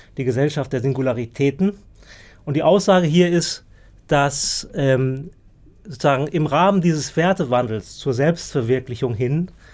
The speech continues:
ähm, die individuellen Interessen und Bedürfnisse immer mehr ins Zentrum rücken, und zwar so sehr, dass die Einzelnen versuchen,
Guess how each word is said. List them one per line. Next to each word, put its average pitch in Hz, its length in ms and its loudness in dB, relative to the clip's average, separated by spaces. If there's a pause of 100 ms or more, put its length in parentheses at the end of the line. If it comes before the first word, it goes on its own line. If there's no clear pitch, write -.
(460)
ähm, 135 360 0
die 160 140 -6
individuellen 160 540 4
Interessen 156 640 -2 (180)
und 147 160 -6
Bedürfnisse 143 680 -2 (680)
immer 175 200 6
mehr 147 380 4
ins 139 180 -6
Zentrum 185 340 2
rücken, 190 240 0
und 151 140 -2
zwar 147 180 0
so 175 220 2
sehr, 165 340 2 (640)
dass 156 200 0
die 165 140 -2
Einzelnen 175 560 4
versuchen, 156 640 0